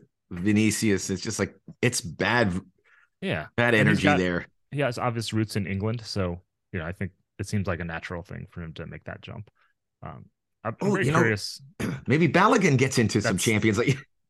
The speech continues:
Speaker 2: that's
Speaker 1: what do
Speaker 2: where
Speaker 1: you
Speaker 2: I was
Speaker 1: got,
Speaker 2: going.
Speaker 1: Paul? What do you got, Paul?
Speaker 2: That's where I was going. What, you know, he says he wants to start next, you know, so obviously he's on loan this season from Arsenal, uh, and scored a whole bunch of goals, you know, twenty goals, first U S guy to score twenty goals in a top five European league in a season.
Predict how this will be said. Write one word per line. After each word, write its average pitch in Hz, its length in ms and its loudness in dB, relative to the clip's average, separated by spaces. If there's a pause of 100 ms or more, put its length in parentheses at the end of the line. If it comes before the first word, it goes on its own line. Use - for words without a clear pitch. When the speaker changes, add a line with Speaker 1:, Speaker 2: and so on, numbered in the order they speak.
(160)
Speaker 2:
that's 120 120 -2
Speaker 1:
what 175 100 6
do 220 60 2
Speaker 2:
where 190 100 4
Speaker 1:
you - 60 4
Speaker 2:
I - 20 4
was 147 60 4
Speaker 1:
got, - 20 -
Speaker 2:
going. 175 160 4
Speaker 1:
Paul? 131 260 2
What 233 140 -4
do 311 80 -2
you 302 60 -12
got, 302 240 -4
Paul? 294 180 2
Speaker 2:
That's - 120 -4
where 226 60 -4
I - 20 0
was 175 100 -4
going. - 240 -2
What, 117 160 0
you 131 60 0
know, 127 80 4
he 143 100 2
says 165 220 2
he 160 80 2
wants 160 200 0
to - 40 -6
start 123 420 0 (300)
next, - 260 -8
you 107 120 -8
know, 117 60 -2
so 117 140 -2 (160)
obviously 113 280 0
he's 127 120 0
on 123 140 2
loan 113 200 2
this 104 140 -2
season 101 260 -4
from 107 180 -2
Arsenal, 90 400 -4 (500)
uh, 85 240 -2
and 92 140 -6
scored 101 220 0
a - 20 0
whole 104 100 0
bunch 98 200 -2
of 90 60 -8
goals, 95 300 0
you 95 80 -6
know, 78 80 -10
twenty 107 220 0
goals, 95 300 -2
first - 300 -8
U 98 80 -4
S 92 120 -6
guy 90 180 -4
to 90 80 -8
score 87 420 -10 (160)
twenty 92 240 -2
goals 87 380 -6
in 85 100 -8
a 82 280 -10
top 90 200 -6
five 82 220 -6
European 85 360 -10
league 85 180 -12
in 87 60 -10
a 90 40 -10
season. 104 380 -12